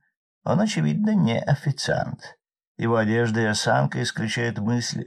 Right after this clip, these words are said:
о швейцаре или разносчике — он человек слабого телосложения и не может быть полицейским.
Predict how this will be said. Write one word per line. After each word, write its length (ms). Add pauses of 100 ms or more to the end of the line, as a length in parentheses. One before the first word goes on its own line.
о 140
швейцаре 800
или 300
разносчике — 840 (360)
он 120
человек 460
слабого 600
телосложения 920 (320)
и 100
не 100
может 320
быть 240
полицейским. 920